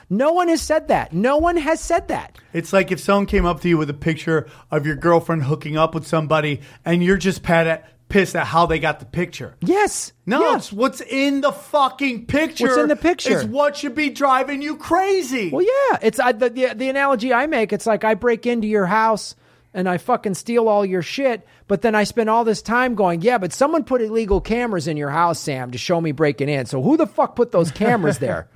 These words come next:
Speaker 2: <laughs>
Speaker 1: You know?
Speaker 2: Yeah. It's one hundred percent
Speaker 1: It's crazy.
Speaker 2: true, dude.
Speaker 1: Like,
Speaker 2: And analysts over and over and over have studied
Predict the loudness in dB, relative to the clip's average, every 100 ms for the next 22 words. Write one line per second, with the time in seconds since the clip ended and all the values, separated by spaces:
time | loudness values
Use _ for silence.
0 | _ -20 -20 -20 -8 0 4 4 2 -4
1 | -10 _ _ -2 2 2 0 -6 -12 -12
2 | -10 -10 -10 -6 -4 -4 -2 -4 0 0
3 | 0 0 2 4 4 2 2 2 -2 -14
4 | _ _ _ 2 2 2 -10 _ _ _
5 | _ _ _ -6 -4 0 0 0 2 2
6 | 0 -4 -18 _ _ 2 2 2 0 2
7 | 2 2 2 0 0 0 2 0 -2 -4
8 | _ -6 -4 -4 -12 -4 0 2 2 -4
9 | -8